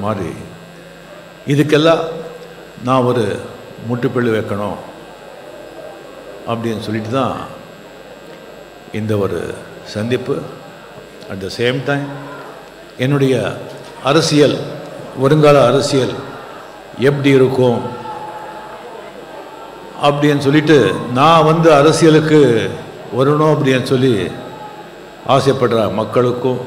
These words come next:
ரசிக மக்களுக்கும் ஒரு கண்ணோட்டம். நான் வந்து முதலியே வந்து கட்சி ஆரம்பிக்கிறதுக்கு முன்னால நான் வந்து சொல்லிட்டா,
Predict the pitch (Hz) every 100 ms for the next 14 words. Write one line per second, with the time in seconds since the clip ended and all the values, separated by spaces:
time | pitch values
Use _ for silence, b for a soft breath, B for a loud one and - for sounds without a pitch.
0 | - - - - - 101 113 113 123 110
1 | 104 110 107 - 156 127 120 120 127 123
2 | - 90 82 - - - - - - -
3 | - - - - - 123 127 139 135 131
4 | 147 160 160 156 139 135 139 110 95 120
5 | - 139 123 123 113 107 110 117 123 113
6 | 98 78 - - - - 110 113 107 98
7 | - 107 123 120 104